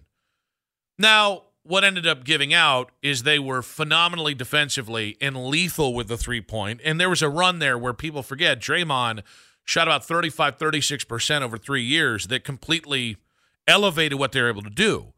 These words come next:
And then they had guys like Ida-, I-, Iguodala, and then they had guys, I mean, they just cycled in guys that just were kind of the perfect fit for what they did. But, like,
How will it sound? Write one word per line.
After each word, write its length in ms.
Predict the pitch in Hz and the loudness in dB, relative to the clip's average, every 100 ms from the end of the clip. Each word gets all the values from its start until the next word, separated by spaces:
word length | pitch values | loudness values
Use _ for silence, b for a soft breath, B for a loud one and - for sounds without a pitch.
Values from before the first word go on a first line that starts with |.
| _ _ _ _ | _ _ _ _
And 140 | - 175 | -2 2
then 140 | 190 | 4
they 80 | 180 | 4
had 120 | 165 | 4
guys 280 | 147 156 143 | 6 4 4
like 120 | 143 - | 0 0
Ida-, 380 | 151 135 127 - | 0 2 2 0
I-, 160 | 156 160 | -2 -2
Iguodala, 580 | 165 151 151 139 123 104 | -2 -2 2 2 2 0
and 100 | 104 | -2
then 80 | 143 | 0
they 100 | 160 | 0
had 140 | 151 | 0
guys, 500 | 147 151 151 156 147 135 | 2 4 4 4 0 -2
I 40 | |
mean, 140 | 151 147 | -4 0
they 140 | 156 | 0
just 340 | 143 147 - - | 0 -4 -4 -2
cycled 460 | - 170 160 160 | 2 0 0 -2
in 160 | 156 156 | -2 0
guys 400 | 135 127 123 104 | 0 2 2 -2
that 80 | 123 | -2
just 320 | 147 139 139 | -2 -2 -4
were 80 | 127 | -6
kind 220 | 151 139 | -4 -4
of 60 | |
the 80 | 123 | -6
perfect 380 | 113 170 160 143 | -4 -4 -2 -4
fit 180 | - 143 | -4 -6
for 120 | 135 | -6
what 160 | 117 107 | -6 -6
they 80 | |
did. 400 | 104 170 127 - _ _ _ _ _ _ _ - | -2 0 0 -4 _ _ _ _ _ _ _ -4
But, 100 | 170 | 2
like, 280 | 175 170 | 2 2